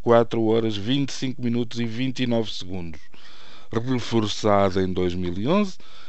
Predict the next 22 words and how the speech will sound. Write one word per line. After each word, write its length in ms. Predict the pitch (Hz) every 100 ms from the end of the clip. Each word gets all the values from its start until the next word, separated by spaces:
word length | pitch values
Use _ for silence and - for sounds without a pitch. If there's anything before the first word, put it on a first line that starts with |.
| -
quatro 400 | - 202 190 165
horas, 260 | 139 139 139
trinta 300 | - 113 101
e 60 | 95
seis 200 | 98 90
minutos 380 | 90 95 95
e 40 | 87
vinte 320 | 82 127 101
e 40 |
dois 320 | 92 104 95 -
segundos. 440 | 82 87 80 78 - - - - - - - -
Mas 220 | 107 107
esta 320 | 123 113 110
chuva 560 | 95 - 170 175 123 92
de 160 | 82 82
números 540 | 90 98 101 98 - - - -
não 220 | 120 120 113
teve 260 | 110 92
nada 300 | 98 90 87
que 100 | -
se 80 | -
compare 560 | - 101 90 95 95